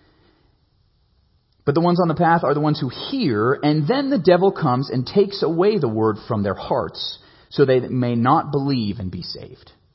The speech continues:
Verse thirteen, "Those on the rocky ground are the ones who receive the word with joy, and when they hear it,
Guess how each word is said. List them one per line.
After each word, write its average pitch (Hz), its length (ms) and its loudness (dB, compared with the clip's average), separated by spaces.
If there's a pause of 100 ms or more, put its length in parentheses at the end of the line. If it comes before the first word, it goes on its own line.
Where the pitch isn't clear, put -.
(140)
Verse 139 240 0
thirteen, 117 340 -2
"Those 143 220 4
on 131 120 2
the 123 80 0
rocky 151 400 2
ground 117 260 -2
are 113 80 2
the 120 80 -2
ones 127 300 -2 (160)
who 139 120 0
receive 135 360 -2
the 127 80 -2
word 123 180 0
with 110 160 -4
joy, 156 640 4 (340)
and 175 340 0
when 180 160 6
they 143 120 4
hear 170 380 0
it, 123 160 -2